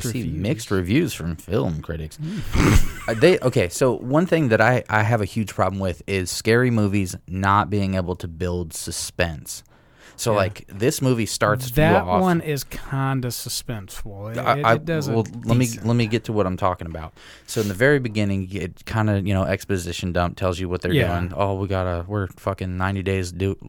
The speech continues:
Speaker 1: late on our rent. I can't get a
Speaker 2: Yeah.
Speaker 1: fucking job. So the dad's kinda, like, at his fucking wit's end. He's like, "The last thing I need is an alien invasion right now."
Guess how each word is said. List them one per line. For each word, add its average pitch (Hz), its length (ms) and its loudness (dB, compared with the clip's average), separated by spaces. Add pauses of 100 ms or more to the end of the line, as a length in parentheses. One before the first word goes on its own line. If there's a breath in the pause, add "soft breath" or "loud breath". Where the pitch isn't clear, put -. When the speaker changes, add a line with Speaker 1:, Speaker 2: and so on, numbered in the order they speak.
(120)
Speaker 1:
late 95 260 0
on 95 140 0
our 95 100 2
rent. 92 280 0
I 95 80 -2
can't - 220 0
get 98 100 2
a 95 40 -2
Speaker 2:
Yeah. 98 60 -6
Speaker 1:
fucking 95 260 -4
job. 90 340 -2 (440 loud breath)
So 117 160 2
the 104 80 2
dad's 123 320 2
kinda, 104 240 -2
like, 90 320 0
at 95 140 0
his 92 180 -4
fucking 90 320 -4
wit's 87 220 -4
end. 82 320 -6 (340 soft breath)
He's 92 120 -6
like, 95 140 -2
"The 98 120 -2
last 117 260 0
thing 110 160 2
I 101 80 2
need 92 220 -2
is 82 120 -8
an 87 80 -4
alien 87 360 -2
invasion 85 420 -8
right 85 140 -6
now." 87 260 -8